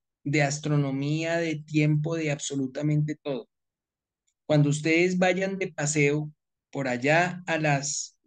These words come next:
pirámides de, de Centroamérica, de los mayas, se van a dar cuenta que hay un día en el año que se llama el día del equinoccio.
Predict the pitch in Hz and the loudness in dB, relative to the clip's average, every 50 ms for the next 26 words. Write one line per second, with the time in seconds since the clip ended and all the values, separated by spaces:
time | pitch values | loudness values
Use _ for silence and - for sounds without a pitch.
0 | _ _ 147 147 135 135 139 147 151 160 165 170 175 165 151 156 151 147 143 139 | _ _ -2 0 0 0 0 0 2 2 2 0 0 0 0 0 0 0 0 -2
1 | 135 135 123 - 139 135 127 135 135 131 131 131 131 131 127 127 127 123 123 123 | -2 -6 -8 -10 -10 -8 -4 -2 -2 0 0 0 -2 -2 -2 -4 -4 -4 -4 -6
2 | 123 123 - - - 151 139 131 127 - 135 131 127 131 139 147 156 151 151 151 | -6 -8 -10 -6 -2 -2 0 0 -2 -2 -4 -2 0 2 2 4 4 2 2 0
3 | - 151 147 147 151 - _ _ _ _ _ _ _ _ - 139 135 135 131 123 | -2 -4 -4 -6 -6 -10 _ _ _ _ _ _ _ _ 0 2 2 2 0 0
4 | 123 139 147 147 151 151 147 151 147 143 147 147 - - - _ _ _ _ _ | 0 0 0 2 2 2 2 2 0 -2 -2 -4 -8 -10 -14 _ _ _ _ _
5 | _ _ _ _ _ _ _ _ _ - 151 151 147 143 147 160 165 175 180 180 | _ _ _ _ _ _ _ _ _ -2 0 2 2 2 2 2 2 2 2 0
6 | 180 180 190 185 185 180 185 190 180 180 185 190 180 180 185 185 196 190 196 190 | 0 -4 -4 -4 -4 -2 -2 -2 -4 -2 -2 0 0 0 0 0 -2 -4 -4 -4
7 | 180 196 196 196 190 190 185 185 180 180 - - _ _ _ 165 165 160 151 143 | -4 -4 -4 -2 0 0 0 0 -2 -4 -8 -14 _ _ _ -4 0 2 2 2
8 | 143 147 151 151 151 147 143 147 151 151 151 - _ _ _ _ _ _ _ _ | 4 4 4 4 4 4 2 2 -2 -6 -8 -12 _ _ _ _ _ _ _ _
9 | _ _ _ _ - _ - 139 127 135 139 127 135 135 135 143 147 156 156 151 | _ _ _ _ -20 _ -10 -8 -6 -6 -6 -4 -2 -2 0 0 0 0 0 0
10 | 160 165 160 160 160 165 156 151 147 151 151 143 131 131 135 139 135 - - - | 0 0 2 2 2 2 2 2 0 0 -2 -4 -4 -4 -4 -4 -4 -6 -6 -6
11 | 143 135 131 135 | -6 -6 -8 -10